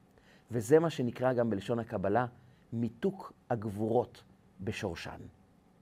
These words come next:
הגבורות הם בעצם ביטוי למיצרים, להיעלם, להסתר, לצמצום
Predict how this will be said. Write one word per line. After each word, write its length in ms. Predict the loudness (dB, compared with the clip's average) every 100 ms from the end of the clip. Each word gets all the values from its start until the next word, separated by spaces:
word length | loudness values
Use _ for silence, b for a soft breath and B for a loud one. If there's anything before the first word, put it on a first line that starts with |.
| _ _ -20 -20 -18 -2
הגבורות 540 | 0 4 8 8 8
הם 100 | 4
בעצם 420 | 6 4 4 2
ביטוי 360 | 0 4 6 8
למיצרים, 1120 | 8 8 6 4 2 2 -2 2 4 4 0 b b b
להיעלם, 920 | 2 6 8 8 6 8 10 8 8 6
להסתר, 680 | 2 2 -2 10 10 10 6
לצמצום 880 | -2 0 -2 -2 0 4 4 4